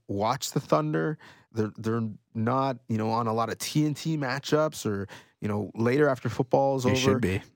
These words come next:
Speaker 1: A B C Sunday matchups. But this team is so, so good. And I don't know who wants to see them in a seven-game series.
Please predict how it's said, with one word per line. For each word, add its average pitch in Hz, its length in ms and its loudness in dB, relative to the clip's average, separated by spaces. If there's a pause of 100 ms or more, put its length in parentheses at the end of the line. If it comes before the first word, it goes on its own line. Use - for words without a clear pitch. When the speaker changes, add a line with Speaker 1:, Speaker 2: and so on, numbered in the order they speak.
Speaker 1:
A 139 160 4
B 160 120 0
C 151 320 4
Sunday 147 540 2
matchups. 143 640 2 (420)
But 131 220 4
this 135 240 -4
team 143 500 0
is 104 220 0
so, 127 720 0
so 110 340 0
good. 98 400 -4
And 104 140 -2
I 104 100 0
don't 135 160 0
know 123 300 0 (280)
who - 180 2
wants 135 320 0
to 113 80 -4
see 120 200 -2
them 104 160 -2
in 101 80 -4
a 101 60 -6
seven-game 92 480 -8
series. - 320 -20